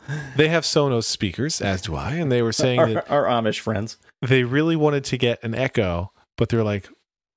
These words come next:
Speaker 1: they don't wanna bother until the Sonos integration exists, 'cause they're like, "Why would I have a thing that can't control my Sonos speakers?" And I thought that was really interesting, 'cause they are definitely, like, not super nerdy people, but they were like, "Well, I want an Echo, but I'm gonna wait until the Sonos integration is there." I thought that was interesting.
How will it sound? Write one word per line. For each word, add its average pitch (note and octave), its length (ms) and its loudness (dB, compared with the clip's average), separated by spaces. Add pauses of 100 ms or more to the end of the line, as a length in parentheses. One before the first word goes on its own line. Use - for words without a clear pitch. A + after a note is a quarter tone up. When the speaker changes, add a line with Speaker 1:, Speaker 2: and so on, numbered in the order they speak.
(640)
Speaker 1:
they C3 160 4
don't C3 120 4
wanna A#2 100 0
bother G#2+ 480 2
until G#2+ 460 0
the G2 80 -2
Sonos A2+ 420 0
integration G2+ 480 -2
exists, E2 600 -6
'cause G2 160 -4
they're F#2+ 80 -2
like, F2+ 160 -6
"Why A2+ 340 2
would G#2+ 160 -2
I F#2+ 60 -2
have A2 260 -2
a F#2+ 60 -6
thing G#2+ 240 -2
that F2 120 -6
can't G2 240 -4
control G2 300 -4
my F2 80 -4
Sonos F#2 240 -4
speakers?" E2 220 -4
And A#2 80 2
I - 20 0
thought C#3 120 2
that C#3+ 80 0
was B2 100 -4
really B2 120 -2
interesting, A#2+ 380 -6
'cause - 120 2
they B2+ 100 4
are A#2+ 80 2
definitely, C3+ 400 2
like, G#2 180 0
not A2+ 400 0
super A2+ 260 -2
nerdy G2+ 240 -2
people, B2+ 300 -2
but G#2 140 -4
they G#2+ 80 0
were G#2 80 -2
like, G2+ 160 -6
"Well, C#3+ 280 2
I A#2+ 120 2
want A#2 220 -2
an G2 100 -6
Echo, - 280 -6
but G#2+ 120 -2
I'm C#3+ 100 0
gonna G#2+ 140 2
wait F#2+ 160 0
until F#2 160 -2
the E2 80 -6
Sonos G2+ 280 -2
integration D2+ 400 -8
is D#2+ 60 -14
there." - 180 -18
I A#2+ 60 0
thought C#3+ 140 0
that E3 80 0
was C#3+ 100 -2
interesting. C#3+ 260 -10